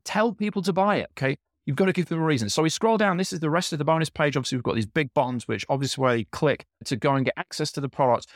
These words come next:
We then create custom bonuses. Look at these images. These are not standard bonuses that we use all the time. These are bonuses custom for this particular offer. From all of our bonus arsenal, we looked at what we thought was relevant, what was related to this offer,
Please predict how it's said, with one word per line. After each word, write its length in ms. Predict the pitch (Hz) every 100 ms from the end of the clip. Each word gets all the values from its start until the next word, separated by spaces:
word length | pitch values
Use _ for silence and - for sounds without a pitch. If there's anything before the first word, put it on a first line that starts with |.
| - -
We 100 | 151
then 160 | 196 214
create 320 | - 190 -
custom 420 | - 185 - 170
bonuses. 360 | 170 156 117 110
Look 180 | 147
at 80 | -
these 200 | 165 175 -
images. 480 | 170 170 202 214 - _ _
These 180 | 175 214
are 80 | 196
not 220 | 180 147 _ -
standard 500 | - - 175 165 135
bonuses 400 | 160 156 151 143
that 100 | -
we 100 | 135
use 200 | 143 135
all 120 | 127
the 40 |
time. 340 | 110 - 143 180
These 180 | 170 151
are 40 |
bonuses 460 | 139 160 156 139 -
custom 420 | - 151 - 139
for 140 | -
this 140 | 131 -
particular 460 | 127 143 - -
offer. 320 | 123 127 170 170 - _ _
From 180 | - 139
all 200 | 160 175
of 80 | 165
our 140 | 151
bonus 360 | 139 143 139 131 -
arsenal, 360 | 135 143 156
we 100 | 135
looked 240 | 131 - 131
at 80 |
what 100 | 131
we 80 | 104
thought 200 | 117 123
was 160 | 117 101
relevant, 540 | 120 185 185 170 165 - -
what 120 | 107
was 160 | 127 113
related 540 | 120 127 170 185 156
to 100 | -
this 200 | 143 131
offer, 320 | 131 117 113